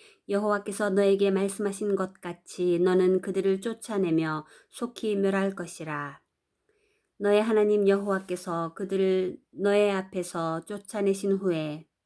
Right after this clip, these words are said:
너가 심중에 이르기를 "내 공의로움으로 말미암아 여호와께서 나를 이 땅으로 인도하여 들여서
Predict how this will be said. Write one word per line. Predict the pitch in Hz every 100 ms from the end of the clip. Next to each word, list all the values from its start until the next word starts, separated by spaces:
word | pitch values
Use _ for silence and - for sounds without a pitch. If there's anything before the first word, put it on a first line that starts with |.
| _ _ _ _ _ _ _ _ 302
너가 | 208 202 202 208
심중에 | - 226 226 220 220
이르기를 | 208 190 175 165 170 165 170
"내 | 196 208
공의로움으로 | 202 202 202 208 202 202 196 202
말미암아 | 196 185 190 180 180 170 165 170
여호와께서 | 180 185 190 180 - 185 180 185 175
나를 | 180 185 185 185
이 | 208 208
땅으로 | - 208 202 202
인도하여 | 196 196 196 196 185 185
들여서 | 185 170 165 160 160 156